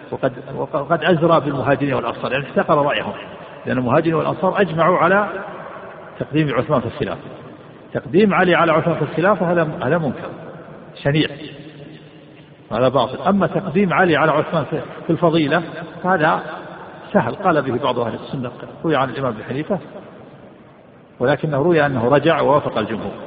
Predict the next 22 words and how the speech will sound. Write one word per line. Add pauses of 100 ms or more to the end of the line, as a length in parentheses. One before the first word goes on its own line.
(1600)
وهم
الخلفاء
الراشدون،
وخلافتهم
خلافة
نبوة. (800)
ولهذا (1400)
قال
النبي
صلى
الله
عليه
وسلم
في
حديث
السفينة:
"الخلافة
بعدي
ثلاثون (100)
سنة"، (1200)
هو
حديث